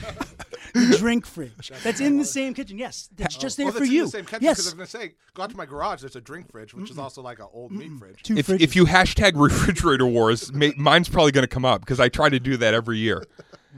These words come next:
Speaker 3: I say,
Speaker 1: Really?
Speaker 3: "What's your fridge look like?" Hashtag refrigerator wars, and then I show a picture of mine all stocked up with the latest and greatest.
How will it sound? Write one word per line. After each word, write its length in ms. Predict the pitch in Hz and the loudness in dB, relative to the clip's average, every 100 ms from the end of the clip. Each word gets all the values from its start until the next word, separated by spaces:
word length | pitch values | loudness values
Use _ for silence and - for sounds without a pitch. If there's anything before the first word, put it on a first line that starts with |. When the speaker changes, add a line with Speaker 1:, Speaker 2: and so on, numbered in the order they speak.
| 110 | -6
Speaker 3:
I 60 | |
say, 140 | 131 147 | 2 4
Speaker 1:
Really? 120 | 143 | 6
Speaker 3:
"What's 160 | 165 | 6
your 100 | 180 | 6
fridge 300 | 165 151 131 | 4 2 -2
look 120 | 123 113 | -4 -2
like?" 200 | 113 110 | -2 -2
Hashtag 440 | 120 117 - 113 | -6 -6 -4 -2
refrigerator 540 | 110 101 113 107 101 | -2 -2 -2 0 2
wars, 320 | 101 101 101 117 | 4 4 2 0
and 100 | 110 | -2
then 120 | 104 | -2
I 60 | |
show 180 | 107 117 | -2 -2
a 40 | 107 | 0
picture 300 | 117 - 110 | -2 -2 -2
of 60 | |
mine 240 | 110 107 101 | 0 0 -2
all 140 | 92 | -6
stocked 420 | - - 92 - | -6 -8 -8 -8
up 180 | 90 - | -10 -6
with 120 | 98 | -6
the 60 | 95 | -4
latest 320 | 98 95 - | -4 -4 -6
and 80 | 101 | -8
greatest. 380 | 92 90 92 | -6 -8 -10